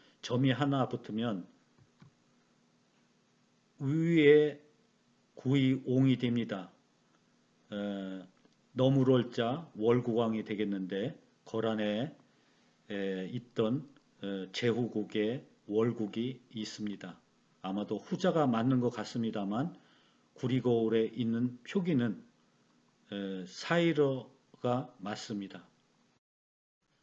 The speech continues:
다음은 마페, 구리 메달이 되겠습니다.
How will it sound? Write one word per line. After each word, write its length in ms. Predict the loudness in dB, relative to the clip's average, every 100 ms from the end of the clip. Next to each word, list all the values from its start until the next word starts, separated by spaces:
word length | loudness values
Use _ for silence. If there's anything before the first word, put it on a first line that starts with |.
| _ _ _ _ _ _ _ _
다음은 720 | -2 2 4 6 4 2 0 -6 _ _
마페, 720 | -6 2 2 2 0 -2 -2 -10 _ _ _ -14
구리 680 | -2 2 4 4 2 0 -8
메달이 480 | -4 0 2 2 0
되겠습니다. 720 | -2 -4 -4 -6 -6 -8